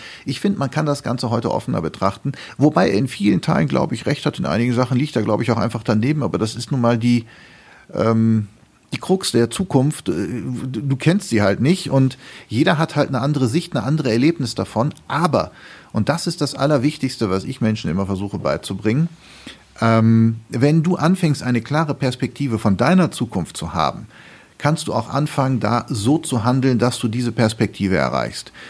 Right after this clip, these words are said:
Und wie wir vorhin schon mal besprochen haben, China wird eine andere Zukunft erreichen als Georgien, als Afrika oder als wir. Keine davon muss besser sein oder schlechter sein.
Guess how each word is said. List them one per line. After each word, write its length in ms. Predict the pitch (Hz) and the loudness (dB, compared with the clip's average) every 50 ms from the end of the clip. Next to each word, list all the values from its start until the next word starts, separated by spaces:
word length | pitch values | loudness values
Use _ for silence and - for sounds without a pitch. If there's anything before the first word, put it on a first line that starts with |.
| - - - | -20 -8 -2
Und 240 | - 127 123 110 127 | 0 2 2 2 0
wie 100 | 156 170 | 0 2
wir 160 | 180 165 - - - - | 2 2 2 0 -6 -8
vorhin 240 | - - 120 160 185 | -4 -2 0 0 0
schon 140 | - 165 123 | 0 0 0
mal 60 | 107 | 0
besprochen 500 | 95 95 - - 104 104 - 98 95 95 | -2 -4 -2 0 0 0 0 -2 -2 0
haben, 220 | 98 101 110 107 - | 0 0 -2 -4 -6
China 400 | - - - 180 180 180 135 117 | -6 -4 0 2 2 2 2 2
wird 100 | 131 - | 2 2
eine 120 | - 90 | 2 2
andere 260 | 87 127 131 120 117 113 | 0 0 0 0 -2 -4
Zukunft 400 | - - 117 - 117 107 - - | -4 -6 -4 -4 -4 -4 -2 -2
erreichen 420 | 80 90 92 92 107 110 117 120 | -2 0 2 2 0 0 0 0
als 220 | - - 90 - | 0 -2 -2 -2
Georgien, 880 | - 110 101 101 110 120 135 120 120 123 120 123 127 131 127 127 113 69 | -2 0 2 4 4 4 2 2 0 0 0 0 0 -2 -2 -2 -2 -2
als 200 | 73 92 92 - | -2 -2 0 0
Afrika 580 | 98 117 - - 120 110 - 123 110 113 113 | -2 -2 -2 -2 -4 -4 -2 0 0 0 2
oder 180 | 104 80 110 110 | 2 2 2 2
als 220 | 82 92 135 - 139 | 2 2 0 -4 -4
wir. 300 | 151 151 117 80 - - - - - - - - - - - - _ _ _ | -2 0 0 0 0 -2 -6 -14 -20 -20 -20 -20 -20 -20 -20 -20 _ _ _
Keine 320 | - - 123 151 185 185 151 | -6 -2 0 2 2 4 4
davon 340 | 143 135 - - 147 143 143 | 2 0 0 0 0 0 0
muss 180 | 143 127 - - _ _ _ _ _ _ _ _ _ _ _ _ - | 0 -2 -4 -10 _ _ _ _ _ _ _ _ _ _ _ _ -2
besser 360 | 175 175 170 - 180 156 131 | 0 0 0 2 0 0 0
sein 460 | 101 101 110 85 76 - - - - - | 0 -2 -2 -2 -4 -6 -8 -10 -10 -8
oder 240 | - 143 - 110 107 | -4 -2 0 0 0
schlechter 540 | - - - 143 165 - - - 143 117 104 | -2 -2 0 0 0 0 -2 -2 -2 -2 0
sein. 400 | 101 95 76 71 69 71 76 | 0 -2 -2 -2 -4 -6 -10